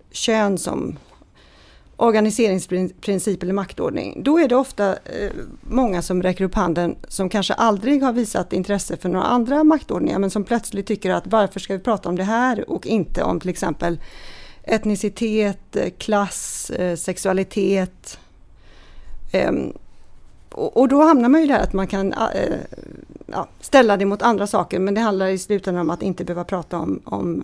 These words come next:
en kärnfråga som ändå är viktig, och, och det är att i Sverige idag så är det inte jämställt. De andra, eh, maktordningarna är också väldigt va-, viktiga, brukar jag säga.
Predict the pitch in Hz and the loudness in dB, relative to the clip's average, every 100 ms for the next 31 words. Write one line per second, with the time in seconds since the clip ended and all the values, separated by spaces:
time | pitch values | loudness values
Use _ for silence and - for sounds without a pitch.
0 | - 190 185 214 175 175 170 175 180 190 | -6 -4 0 0 -2 -4 -6 -4 -4 -2
1 | 247 320 247 - - - - - - 190 | -2 -2 -4 -6 -6 -6 -8 -6 -2 -2
2 | - - - - - 185 208 - 233 175 | -2 -4 -8 -10 -4 -4 -4 2 2 4
3 | 185 175 - - 165 160 160 208 196 - | 0 -2 -4 -6 -6 -8 -2 -2 -2 -2
4 | 233 - - - - - - - 247 262 | -4 -6 -20 -20 -20 -20 -6 4 8 8
5 | 226 262 254 240 220 214 - 254 285 202 | 8 6 6 4 2 2 0 2 2 0
6 | 180 185 185 190 185 - 277 285 165 - | -2 0 0 0 -2 -2 0 0 -2 -4
7 | - - 180 208 - - 185 - - - | -6 -4 -4 -4 -4 -6 -6 -6 -8 -10
8 | - - 208 | -8 -2 0